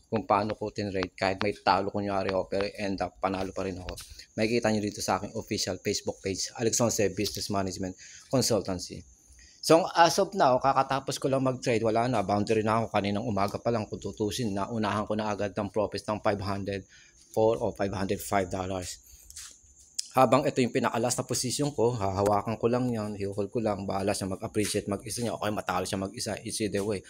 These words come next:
Magkano lang sumatatala, taya ako dyan, nasa around twenty-eight dollars lang. Habang may detection ako, detection, prediction, projection na aabot ng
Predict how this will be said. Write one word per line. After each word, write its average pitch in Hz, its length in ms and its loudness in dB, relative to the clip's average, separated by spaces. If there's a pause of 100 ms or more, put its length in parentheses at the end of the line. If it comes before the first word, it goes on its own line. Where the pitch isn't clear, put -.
Magkano 110 400 2
lang 107 100 2
sumatatala, 107 680 -2 (320)
taya 107 240 6
ako 92 160 2
dyan, 92 320 -2
nasa 98 260 -2
around 95 300 0
twenty-eight 95 420 -4
dollars 87 380 -2
lang. 98 240 -8 (560)
Habang 113 340 4
may 110 380 2
detection 107 480 0
ako, 92 400 -2
detection, 101 400 -2
prediction, 104 400 -2
projection 101 480 -2
na 90 80 -2
aabot 98 400 2
ng 95 240 -2